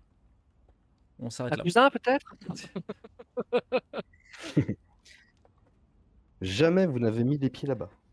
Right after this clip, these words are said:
Speaker 3: Vous êtes certain, vraiment ?
Speaker 1: Euh, est-ce que vous remet-, remettriez mon, ma parole en doute, monsieur ?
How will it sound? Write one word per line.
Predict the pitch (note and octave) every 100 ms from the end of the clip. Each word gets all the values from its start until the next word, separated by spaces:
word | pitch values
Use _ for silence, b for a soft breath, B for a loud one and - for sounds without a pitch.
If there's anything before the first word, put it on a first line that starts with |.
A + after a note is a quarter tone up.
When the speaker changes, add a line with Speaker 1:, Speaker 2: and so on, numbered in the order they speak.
| -
Speaker 3:
Vous | G2+
êtes | B2
certain, | - - D#2+
vraiment ? | D#2 G#2+ F2 - _ _ _ _ _ _ _ _ _
Speaker 1:
Euh, | - - -
est-ce | A#2+
que | C3+
vous | C3
remet-, | C3+ C3
remettriez | C3 B2 D3 D3 - D3 D3
mon, | C3 B2 A#2+ A#2+ A#2+ B2+
ma | B2+
parole | D3+ E3
en | D3+
doute, | B2+ C3 -
monsieur ? | B2 A2+ A#2